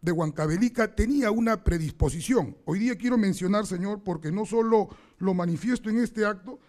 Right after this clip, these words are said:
sino que los propios medios de comunicación han resaltado la renuncia formulada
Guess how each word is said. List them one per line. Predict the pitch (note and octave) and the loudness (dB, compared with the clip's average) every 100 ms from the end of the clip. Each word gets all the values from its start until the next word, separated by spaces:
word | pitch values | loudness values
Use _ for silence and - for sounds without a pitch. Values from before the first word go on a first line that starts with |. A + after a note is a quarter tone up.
| _ | _
sino | A3 G#3 | -8 -6
que | F#3+ | 0
los | F#3+ - | 2 6
propios | B3+ B3+ A3 | 6 6 4
medios | A3+ B3 G#3+ | 4 4 4
de | G3 | 2
comunicación | G3 F3+ F#3 F#3 F3 F#3+ B3+ C#4+ - _ _ _ _ _ _ _ | 2 2 2 0 0 2 0 0 -10 _ _ _ _ _ _ _
han | G#3+ A3+ | -2 -2
resaltado | G#3 F3 F3 F3 A3 G3+ B3 - _ _ _ - _ _ - | -4 -2 -4 0 0 2 -2 -8 _ _ _ -20 _ _ -6
la | G3+ | -4
renuncia | F#3+ F#3 C4 B3+ A3+ F3 | 0 2 4 4 0 -2
formulada | E3+ F3+ F#3+ G#3+ G3+ G#3 | -2 -2 2 2 2 -2